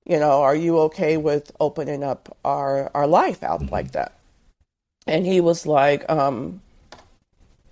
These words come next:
Speaker 1: you know, again, "What's the problem? You know, I got, I got your back."
Speaker 2: Mm-hmm.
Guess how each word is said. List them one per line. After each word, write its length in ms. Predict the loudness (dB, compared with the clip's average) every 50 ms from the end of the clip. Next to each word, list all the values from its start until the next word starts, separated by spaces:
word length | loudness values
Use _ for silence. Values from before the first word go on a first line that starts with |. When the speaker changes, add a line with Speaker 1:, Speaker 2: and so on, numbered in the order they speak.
| _ _
Speaker 1:
you 480 | -18 -18 -16 -20 -20 -20 -16 -12 -8 -6
know, 140 | -4 0 0
again, 420 | 0 4 4 6 4 4 2 2 0
"What's 200 | 0 0 0 -2
the 100 | -4 -2
problem? 380 | 0 0 0 0 -2 -2 -4
You 60 | -4
know, 280 | -4 -2 -2 -4 -4 -6 -10 -16 _
I 120 | -2 0 2
got, 180 | 2 0 0
I 60 | 0
got 200 | -2 -2 -2 -2
your 60 | 0 2
back." 220 | 2 2 2 0 -2
Speaker 2:
Mm-hmm. 100 | -4